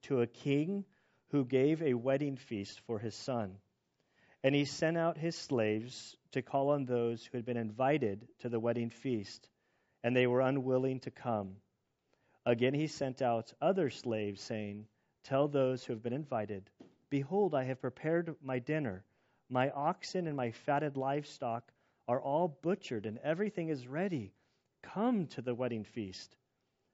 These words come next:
But they paid no attention and went their way, one to his own farm and another to his own bu-, to his business. And the rest seized his slaves and mistreated them and killed them.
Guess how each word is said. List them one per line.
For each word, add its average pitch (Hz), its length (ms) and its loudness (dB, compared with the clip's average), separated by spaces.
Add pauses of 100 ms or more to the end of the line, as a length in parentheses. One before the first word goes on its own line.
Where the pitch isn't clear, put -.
But 113 120 0
they 123 140 4
paid 143 320 2
no 147 160 4
attention 127 480 -2
and 113 160 -2
went 127 220 -2 (400)
their 131 180 -2
way, 104 340 -4 (520)
one 117 240 0
to 139 100 0
his 131 180 -2
own 135 220 0
farm 139 360 -2
and 107 80 -6
another 110 320 -4
to 117 140 -8
his 110 180 -4
own 117 200 -6
bu-, 117 100 -8 (120)
to 120 100 -4
his 113 160 0
business. 101 560 -6 (520)
And 127 120 0
the 131 80 6
rest 143 320 4
seized 214 420 0
his 120 160 -2
slaves 113 480 -4
and 127 80 -6
mistreated 143 600 -2
them 104 300 -8
and 117 160 -6
killed 143 320 -2
them. 92 180 -10